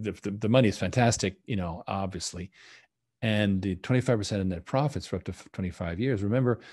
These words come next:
last year, at the week I told you about, you know, um, twenty million dollars, this twenty million dollar fund, because this, this is a twenty million dollar series, turning into half a billion dollars in revenue over twenty-five years. The net profits from that, which are less,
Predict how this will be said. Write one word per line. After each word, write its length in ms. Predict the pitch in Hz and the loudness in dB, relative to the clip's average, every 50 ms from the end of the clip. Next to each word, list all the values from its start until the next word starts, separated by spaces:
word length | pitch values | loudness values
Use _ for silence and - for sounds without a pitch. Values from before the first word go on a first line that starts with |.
| - - _ - - | -20 -20 _ -4 0
last 280 | 107 110 113 - - | 2 2 2 2 2
year, 180 | 117 104 98 95 | 2 2 2 2
at 180 | 92 95 - _ - | 0 -4 -8 _ -8
the 80 | 95 | -4
week 180 | 101 98 95 - | -4 -4 -2 -4
I 60 | 95 | -6
told 280 | - - 110 104 95 - | -2 0 0 0 2 0
you 80 | 101 | -2
about, 320 | 92 85 98 92 92 92 - | 0 0 0 -2 -2 -4 -4
you 80 | - 98 | -4 -4
know, 180 | 90 82 80 _ _ - - _ _ _ _ _ - | -4 -4 -6 _ _ -20 -20 _ _ _ _ _ -4
um, 260 | 98 92 90 82 85 - - | -2 -2 -2 -2 -6 -6 0
twenty 180 | - 123 117 | 2 4 6
million 180 | 110 110 107 101 | 6 6 4 4
dollars, 300 | 101 104 98 95 92 - - - _ _ _ _ _ _ _ _ _ _ _ - | 4 4 4 2 0 -2 -6 -12 _ _ _ _ _ _ _ _ _ _ _ -8
this 200 | 107 104 101 - | -2 -2 -2 -2
twenty 200 | - - 117 107 | 0 2 4 4
million 180 | 104 107 98 | 4 4 4
dollar 180 | 98 95 87 87 | 4 2 0 0
fund, 220 | - - 139 98 | 2 2 2 2
because 240 | 85 85 - 90 80 | 2 0 -2 -2 -2
this, 220 | 90 87 - - - | -2 -2 -2 -2 -4
this 240 | 95 92 - - | -4 -6 -6 -6
is 80 | 92 85 | -6 -8
a 40 | 87 | -10
twenty 220 | - - 101 95 | -8 -6 -4 -4
million 160 | 92 92 90 | -4 -4 -4
dollar 180 | 87 85 80 80 | -4 -4 -6 -4
series, 440 | - - 123 127 120 98 92 - - _ - - - _ - | -4 0 2 2 4 2 2 0 -6 _ -20 -20 -20 _ -2
turning 240 | - 123 110 107 104 | 0 2 2 4 2
into 160 | 104 98 95 | 2 0 -2
half 200 | 85 95 98 - | -2 -2 -2 -4
a 60 | 104 | -4
billion 260 | 87 95 95 92 90 90 | -4 -4 -4 -4 -2 -4
dollars 440 | 92 92 90 87 87 90 87 - - - | -4 -6 -6 -8 -8 -10 -12 -12 -10 -10
in 100 | 90 87 | -8 -6
revenue 380 | 87 95 101 101 98 90 90 87 | -4 -2 -2 -2 -2 -4 -4 -4
over 260 | 85 85 82 - _ _ _ | -6 -8 -8 -10 _ _ _
twenty-five 460 | - 101 92 87 - - 85 80 80 | -8 -6 -6 -6 -6 -6 -8 -6 -2
years. 380 | 101 120 131 117 98 92 - - _ _ - _ _ _ _ _ _ _ _ _ _ _ _ _ _ _ _ _ _ _ _ _ _ _ _ - | 0 2 4 4 2 0 -4 -8 _ _ -20 _ _ _ _ _ _ _ _ _ _ _ _ _ _ _ _ _ _ _ _ _ _ _ _ -12
The 260 | 107 104 101 95 92 90 | -4 -2 0 0 0 2
net 240 | 95 107 107 107 | 2 2 0 0
profits 460 | - - - 127 143 147 - 113 - - | 0 0 4 4 4 4 2 0 -2 -2
from 160 | - 98 95 | -2 0 0
that, 160 | 92 92 98 | 0 -2 -2
which 180 | 95 92 - - | -4 -6 -6 -6
are 80 | 90 | -4
less, 520 | 82 98 131 165 170 139 139 - - - | 0 4 6 6 8 6 6 4 0 -4